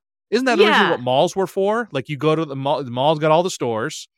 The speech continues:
Speaker 1: it's got
Speaker 2: Yeah.
Speaker 1: all the stuff, and just go
Speaker 2: Yeah, no,
Speaker 1: there
Speaker 2: I think
Speaker 1: and
Speaker 2: you're
Speaker 1: buy
Speaker 2: right.
Speaker 1: your
Speaker 2: No, no,
Speaker 1: stuff.
Speaker 2: it's a multi-month odyssey is, is kind of too high of a bar to set. I was thinking there, what i-, I know gift cards are kinda lame, but what if your thing was, like,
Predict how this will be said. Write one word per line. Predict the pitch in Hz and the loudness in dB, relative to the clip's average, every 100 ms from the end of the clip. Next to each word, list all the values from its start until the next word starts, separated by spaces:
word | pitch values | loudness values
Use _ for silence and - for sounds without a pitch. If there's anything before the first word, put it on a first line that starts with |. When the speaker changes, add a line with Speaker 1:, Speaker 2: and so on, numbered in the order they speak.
| - | -8
Speaker 1:
it's | 190 | -2
got | 170 | 0
Speaker 2:
Yeah. | |
Speaker 1:
all | 131 | 0
the | 165 | -4
stuff, | - 151 107 147 _ _ | -2 -2 -2 -6 _ _
and | 117 | -20
just | 117 - | -16 -4
go | 131 156 | 0 2
Speaker 2:
Yeah, | |
no, | - | 2
Speaker 1:
there | 453 | 2
Speaker 2:
I | 508 | 0
think | 523 - | -4 -4
Speaker 1:
and | |
Speaker 2:
you're | - | -2
Speaker 1:
buy | 233 | 0
Speaker 2:
right. | |
Speaker 1:
your | - 208 | 2 0
Speaker 2:
No, | |
no, | 220 214 | 0 0
Speaker 1:
stuff. | |
Speaker 2:
it's | 226 - - | -4 -8 -8
a | 190 | -6
multi-month | 190 240 262 247 214 208 | -4 -6 -6 -6 -4 -4
odyssey | - 170 180 - 175 165 | -4 -6 -6 -12 -10 -8
is, | 165 151 - | -8 -10 -14
is | 175 175 160 | -12 -12 -14
kind | - 165 160 | -14 -10 -10
of | 151 | -12
too | 180 160 | -16 -12
high | 156 147 | -12 -10
of | 147 | -12
a | 139 | -14
bar | 123 131 131 123 | -14 -14 -12 -14
to | 127 | -18
set. | - 135 117 _ _ _ _ _ _ - | -16 -14 -14 _ _ _ _ _ _ -12
I | 170 | -12
was | 160 | -10
thinking | - 269 202 151 | -8 -6 -6 -6
there, | 151 147 147 - _ _ _ _ _ _ - | -4 -4 -6 -10 _ _ _ _ _ _ -12
what | 175 247 | -4 -2
i-, | 254 - | -2 -4
I | 196 | -4
know | 285 | -4
gift | 226 208 208 | -4 -6 -6
cards | 202 180 160 | -6 -6 -6
are | |
kinda | 151 185 190 180 | -12 -8 -8 -8
lame, | 185 185 185 180 _ _ _ | -8 -8 -10 -12 _ _ _
but | 311 339 277 - | -2 0 0 -4
what | 190 339 | -6 -4
if | 320 269 | -4 -8
your | 247 | -6
thing | 262 247 | -4 -4
was, | 214 | -4
like, | 196 175 | -4 -6